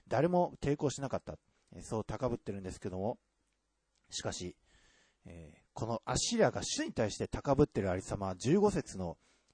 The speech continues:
ようなんですね。主の目から見れば。十五節。斧はそれを使って切る人に向かって高ぶることができようか。ノコギリはそれを人に、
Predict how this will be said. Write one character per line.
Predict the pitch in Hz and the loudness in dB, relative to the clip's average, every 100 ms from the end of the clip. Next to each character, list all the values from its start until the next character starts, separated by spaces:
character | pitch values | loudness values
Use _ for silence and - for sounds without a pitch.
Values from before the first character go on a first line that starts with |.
| - | -4
よ | 104 | -2
う | |
な | 87 | -2
ん | 82 | -8
で | |
す | 78 | -10
ね。 | 98 | -10
主 | - 110 | -8 -6
の | 95 | -6
目 | 90 | -8
か | 82 | -10
ら | 82 | -10
見 | 82 | -12
れ | 76 | -12
ば。 | - - _ _ _ _ _ - | -14 -18 _ _ _ _ _ -10
十 | 170 | -4
五 | 92 | -4
節。 | 80 - - - _ _ _ _ _ _ _ _ _ _ _ _ - - _ _ _ _ | -4 -10 -16 -18 _ _ _ _ _ _ _ _ _ _ _ _ -20 -20 _ _ _ _
斧 | - 202 113 | 0 2 2
は | 80 78 _ - _ _ _ | -2 -8 _ -20 _ _ _
そ | - 92 | -10 -2
れ | 120 | 0
を | 143 | 0
使 | - 143 | 0 -4
っ | |
て | - 131 | -4 -6
切 | - 165 | -4 -4
る | 107 | -4
人 | - 92 | -4 -6
に | 120 | -6
向 | 101 | -8
か | 90 | -10
っ | |
て | - 117 - _ _ _ _ | -8 -8 -8 _ _ _ _
高 | - 139 165 | -8 -4 -2
ぶ | 160 | -2
る | 113 | -4
こ | - - | -6 -4
と | 113 | -2
が | 113 | -4
で | 120 | -6
き | - 120 | -6 -6
よ | 85 | -6
う | |
か。 | - - _ _ _ _ _ _ _ _ _ _ - | -8 -20 _ _ _ _ _ _ _ _ _ _ -16
ノ | 98 110 | -6 -2
コ | 170 | 0
ギ | 147 117 | 2 0
リ | |
は | 87 95 - | 0 -2 -6
そ | - 127 | -6 2
れ | 151 | 4
を | 180 | 4
人 | - - | 2 -2
に、 | 175 | -2